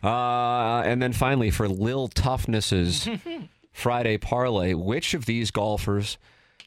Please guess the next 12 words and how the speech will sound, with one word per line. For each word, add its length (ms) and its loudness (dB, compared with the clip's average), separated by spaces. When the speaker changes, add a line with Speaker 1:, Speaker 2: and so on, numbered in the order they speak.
Speaker 1:
to 180 -2
finish 720 0
top 320 -2
five 640 0
at 260 0
the 60 0
Masters? 680 0
Morikawa, 880 -2
Berger, 720 0
Zalatoris, 920 -2
or 140 2
Rory? 440 0